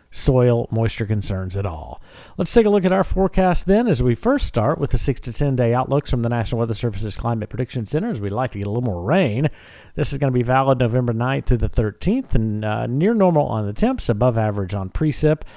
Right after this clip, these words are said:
The eight to fourteen day temp outlook, this will be the eleventh through the seventeenth.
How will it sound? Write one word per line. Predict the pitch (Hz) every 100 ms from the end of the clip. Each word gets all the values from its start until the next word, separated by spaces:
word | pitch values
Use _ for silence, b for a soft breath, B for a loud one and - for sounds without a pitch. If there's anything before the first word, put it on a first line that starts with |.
| B B
The | 117 104 101
eight | 139 131
to | 107
fourteen | 143 110 117 120
day | 123 120 117 117
temp | 127 117
outlook, | 120 113 120 -
this | 101
will | 104
be | 107
the | 101
eleventh | 98 113 120
through | 120 110
the | 107
seventeenth. | 110 101 101 190 254 -